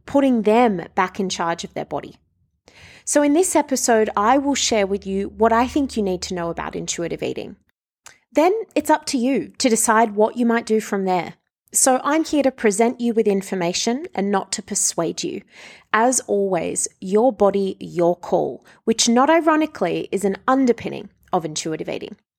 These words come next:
So let's start with what intuitive eating is not. Intuitive eating is not a diet. Intuitive eating is not any one particular way of eating.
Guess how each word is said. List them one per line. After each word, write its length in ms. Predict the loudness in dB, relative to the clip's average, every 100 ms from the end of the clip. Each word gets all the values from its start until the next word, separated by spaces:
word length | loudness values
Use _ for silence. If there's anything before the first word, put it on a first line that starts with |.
| _ _ _ -20 -20 -20 -20
So 220 | -6 2 4
let's 280 | 2 0
start 600 | -4 0 2 4 2 0 -10
with 380 | -2 0 -2 -8
what 360 | -8 0 0 0
intuitive 680 | -6 0 0 0 0 -2 -2
eating 440 | -4 -2 -4 -8 _
is 240 | -6 -6 -10
not. 640 | -8 -2 -2 -2 _ -10 _ _ -20 _ _
Intuitive 540 | 0 2 4 4 4 2
eating 300 | 2 4 2
is 220 | 0 0
not 420 | 2 2 2 -2 -8
a 80 | -2
diet. 460 | -2 -2 -8 -12 _ _ _ _ 0
Intuitive 540 | 2 2 2 2 2
eating 320 | 2 2 2
is 140 | 0 0
not 240 | -2 -2
any 260 | 0 2 0
one 380 | 0 -2 0 -2
particular 480 | -6 -10 -4 -4 0
way 240 | -2 -2
of 100 | -8 -4
eating. 300 | -2 -2